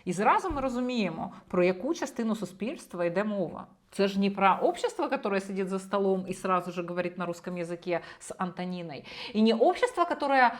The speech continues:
русскоязычное и толерантное, а у нас зараз постійно створюють цю історію про русскоязичних як толерантних і україномовних як демонів, які просто от випалюють, блядь, кайлом, русский язик везде, де тільки, тільки бачать.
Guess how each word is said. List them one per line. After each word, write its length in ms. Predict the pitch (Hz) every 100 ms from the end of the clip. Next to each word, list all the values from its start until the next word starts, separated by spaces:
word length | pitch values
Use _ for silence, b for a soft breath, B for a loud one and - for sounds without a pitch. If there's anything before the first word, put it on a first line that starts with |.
| B
русскоязычное 880 | 214 220 - 220 196 220 - 196 185
и 20 | 185
толерантное, 960 | 196 185 - 185 190 175 160 175 170
а 100 | 185 190
у 80 |
нас 220 | 208 233 202
зараз 300 | 208 208 196
постійно 720 | - 202 - 254 247 185 170 B B
створюють 640 | - - 220 247 185 170
цю 120 | - 190
історію 560 | 185 - 240 226 165
про 280 | - 185 175 B B B
русскоязичних 1120 | 202 214 - 220 214 185 208 - - 175 -
як 140 | 175 -
толерантних 840 | 175 165 185 330 403 - 185 - B B
і 80 | 214
україномовних 1000 | 202 214 196 185 180 269 359 269 226 233
як 180 | 160 147
демонів, 520 | 208 339 311 269 202
які 220 | 175 -
просто 480 | 185 196 320 - 226
от 140 | 214 180
випалюють, 640 | 185 208 269 262 214 165
блядь, 200 | 185 180
кайлом, 580 | 202 175 175 285 339 339 B B
русский 460 | 196 226 233 - 208
язик 280 | 180 262 254
везде, 360 | 208 165 214
де 120 | 240 202
тільки, 420 | - - 208 180
тільки 240 | 214 202
бачать. 380 | 165 165 -